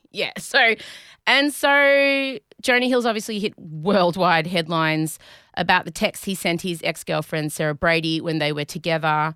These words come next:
And Sarah released screenshots of the texts, and in them Jonah,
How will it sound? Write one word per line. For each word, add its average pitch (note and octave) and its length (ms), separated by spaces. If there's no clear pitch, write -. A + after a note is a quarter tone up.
And E3 340
Sarah G3 540
released F3+ 440
screenshots - 760
of D#3+ 80
the D#3+ 80
texts, - 720
and D#3 140
in G3 160
them G3 180
Jonah, F#3+ 600